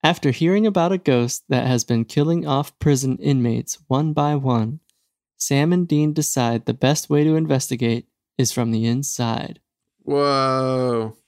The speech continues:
Speaker 2: This doesn't seem smart on their end, being wanted by the police.
Speaker 1: Mm-hmm.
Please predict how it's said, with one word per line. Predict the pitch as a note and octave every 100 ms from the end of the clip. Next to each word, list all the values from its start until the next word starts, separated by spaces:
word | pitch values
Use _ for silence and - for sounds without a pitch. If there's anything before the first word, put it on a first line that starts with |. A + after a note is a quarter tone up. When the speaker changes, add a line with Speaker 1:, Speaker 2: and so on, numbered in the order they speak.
| _ _ _ _ _
Speaker 2:
This | A2+
doesn't | - D#3 C#3+
seem | B2+ G#2
smart | - A2 A2
on | G2+
their | G2+ G2+
end, | G2+ G2+ G2+
being | G#2 G2+ G2+
wanted | G#2 G2+ G#2 G2
by | G2+ G#2 G2+
the | G2+
police. | G#2 G#2 A#2+ A#2+
Speaker 1:
Mm-hmm. | A#2 B2+